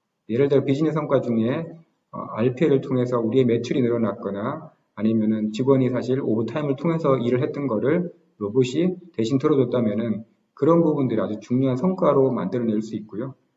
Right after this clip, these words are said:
그 성과 기반을 통해서, 어, 알피에이가 우리 회사의 비즈니스에 얼마나 좋은 영향을 끼치고 있는지, 그리고 향후 확장을 할 때, 확산을 할 때 얼마나 더 큰 이득을 가져올지를 잘 명시하시는 게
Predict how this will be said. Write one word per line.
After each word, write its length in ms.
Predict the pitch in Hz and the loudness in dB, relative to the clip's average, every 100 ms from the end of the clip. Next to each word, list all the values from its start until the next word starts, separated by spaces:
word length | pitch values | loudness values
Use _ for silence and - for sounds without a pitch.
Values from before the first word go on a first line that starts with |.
| _ | _
그 120 | 123 | -6
성과 340 | 160 165 143 | -4 0 0
기반을 480 | - 127 123 113 110 | 2 0 0 0 -2
통해서, 760 | - 160 151 117 107 131 - - _ _ _ | -2 -2 -2 0 0 -2 -6 -16 _ _ _
어, 320 | 92 92 - _ _ _ - - _ | -16 -14 -16 _ _ _ -20 -20 _
알피에이가 880 | 117 113 127 127 110 123 156 160 - | -8 -6 0 0 2 0 -2 -6 -4
우리 160 | 110 | 0
회사의 300 | 123 139 143 | 0 0 0
비즈니스에 420 | 120 110 113 - 107 | 0 0 -2 -2 -4
얼마나 380 | 110 131 123 | -2 -2 -2
좋은 260 | 120 120 120 | -2 0 2
영향을 320 | 113 110 107 | 2 2 0
끼치고 320 | 110 110 98 | -4 -8 -10
있는지, 600 | 98 98 95 107 143 175 - _ _ | -10 -12 -8 -6 -4 -6 -12 _ _
그리고 260 | 127 117 123 | -6 -2 -2
향후 480 | - 175 175 175 170 | 0 2 4 4 2
확장을 480 | 185 175 190 170 143 | -4 2 2 4 0
할 220 | 139 143 | -2 -6
때, 140 | - 104 165 | -8 -8 -8
확산을 400 | 170 180 160 156 | 0 2 2 0
할 220 | 156 - | -4 -2
때 300 | - 143 - - - - | -2 -2 -4 -14 -20 -4
얼마나 360 | 120 151 143 | -2 0 -2
더 200 | - - | -4 -6
큰 460 | - 165 165 165 165 - _ _ _ _ - | -2 0 0 -4 -12 -20 _ _ _ _ -4
이득을 280 | 139 147 123 | 0 2 2
가져올지를 720 | 113 110 107 107 101 101 101 - _ _ | 2 0 -2 -2 -4 -4 -6 -16 _ _
잘 260 | - 98 117 | -8 -2 -2
명시하시는 600 | 98 98 131 127 123 104 | -2 -4 -4 -4 -4 -2
게 260 | 127 175 | -2 -4